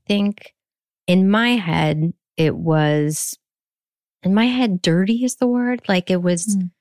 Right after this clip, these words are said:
Speaker 1: it was flawed and dirty and wrong and embarrassing, and I'm mentally ill, and how, how can this happen? So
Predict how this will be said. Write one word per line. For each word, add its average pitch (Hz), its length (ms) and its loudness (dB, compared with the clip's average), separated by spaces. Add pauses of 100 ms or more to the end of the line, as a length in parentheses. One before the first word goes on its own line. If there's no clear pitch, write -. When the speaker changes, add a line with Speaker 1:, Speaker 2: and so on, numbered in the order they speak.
(540)
Speaker 1:
it 180 60 0
was 170 180 0
flawed 170 480 0
and 151 160 0
dirty 156 380 0
and 139 160 -2
wrong 143 480 -2
and 143 460 -2
embarrassing, 147 840 -2
and 143 400 -2
I'm 151 420 0
mentally 147 520 0
ill, 147 360 0
and 143 300 -2 (180)
how, 151 340 -2
how 156 180 -4
can 147 140 -2
this 139 140 -2
happen? - 520 -6 (640)
So 185 480 0